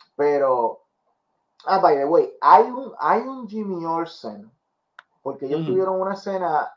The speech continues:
Speaker 1: en, en Titans donde van a hacer research en, en un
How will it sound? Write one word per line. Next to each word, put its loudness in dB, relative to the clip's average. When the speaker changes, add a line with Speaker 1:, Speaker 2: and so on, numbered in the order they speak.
Speaker 1:
en, -14
en -8
Titans -8
donde -4
van -4
a -4
hacer -6
research -8
en, -8
en -14
un -12